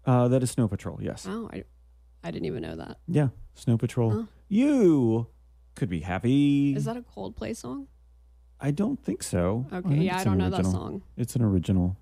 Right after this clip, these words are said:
Speaker 1: It does sound kinda Coldplay,
Speaker 2: Yeah.
Speaker 1: play-y. We've just adjectived
Speaker 2: I feel like they have
Speaker 1: Coldplay.
Speaker 2: something similar. And name.
Speaker 1: Yes.
Speaker 2: Yeah.
Speaker 1: Okay.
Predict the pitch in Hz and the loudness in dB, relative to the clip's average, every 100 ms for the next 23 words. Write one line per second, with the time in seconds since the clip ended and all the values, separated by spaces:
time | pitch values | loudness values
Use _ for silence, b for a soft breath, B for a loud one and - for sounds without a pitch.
0 | - 156 285 - 113 - 92 90 - - | -2 0 0 2 0 2 -2 -4 -8 -4
1 | 208 - - 87 196 196 - - 117 101 | -4 -2 -2 -2 -2 -6 -8 0 2 2
2 | - 101 107 - - - - - - - | 2 0 0 -4 -14 -20 -20 -20 -20 -12
3 | - 107 101 104 - - - - - 123 | -4 -2 0 0 -2 -10 -20 -20 -12 -4
4 | 101 92 95 104 95 87 - 240 262 277 | -2 -2 -4 0 0 0 -6 -4 -4 -4
5 | 254 220 196 196 185 196 - 185 190 190 | 0 0 2 2 2 0 -6 -8 -6 -8
6 | 196 202 - 208 202 180 170 160 190 214 | -8 -10 -8 -6 -6 -6 -6 -6 -6 -8
7 | - - - - - - - - - - | -12 -20 -20 -20 -20 -20 -20 -20 -20 -20
8 | - _ - - - - - - - - | -20 _ -20 -20 -20 -20 -20 -20 -20 -20
9 | - - 120 85 - - - 180 180 - | -14 2 4 4 0 -10 -8 -6 -6 -8
10 | - - - - - 147 285 269 | -18 -20 -20 -6 0 2 2 0